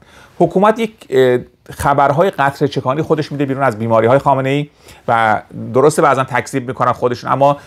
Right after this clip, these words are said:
اون تکذیب اتفاقاً مردم رو بیشتر مطمئن می‌کنه که خامنه‌ای بعضی حالش خوب نیست.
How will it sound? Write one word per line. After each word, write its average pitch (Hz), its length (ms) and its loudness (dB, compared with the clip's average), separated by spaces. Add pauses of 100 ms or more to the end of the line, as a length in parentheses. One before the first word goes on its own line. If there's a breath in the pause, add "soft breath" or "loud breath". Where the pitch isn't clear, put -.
اون 165 140 -4
تکذیب 147 320 0
اتفاقاً 135 540 0 (320 loud breath)
مردم 120 360 0
رو 143 120 2
بیشتر 135 320 -2 (260)
مطمئن 120 320 -2
می‌کنه 143 220 -4
که 135 60 -8
خامنه‌ای 123 460 -2
بعضی 123 220 0
حالش 120 220 -2
خوب 110 140 -10
نیست. 107 180 -12